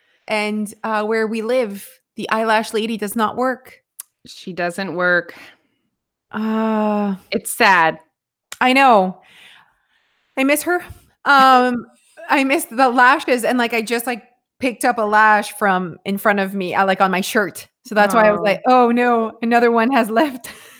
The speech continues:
Speaker 2: Oh, it's, it's hard that this times we're going through.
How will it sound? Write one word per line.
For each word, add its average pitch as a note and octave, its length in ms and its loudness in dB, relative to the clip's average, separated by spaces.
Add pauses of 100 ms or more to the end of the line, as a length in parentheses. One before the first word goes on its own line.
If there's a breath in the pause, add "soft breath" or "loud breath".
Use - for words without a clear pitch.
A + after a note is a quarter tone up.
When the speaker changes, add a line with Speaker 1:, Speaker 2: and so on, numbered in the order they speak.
(1000 loud breath)
Speaker 2:
Oh, C#4+ 360 6
it's, C4 300 2
it's - 240 0
hard G3 580 2
that G3+ 320 0
this G3+ 360 -6
times G3 500 -2
we're G3 140 -4
going E3+ 280 -4
through. F3 420 -6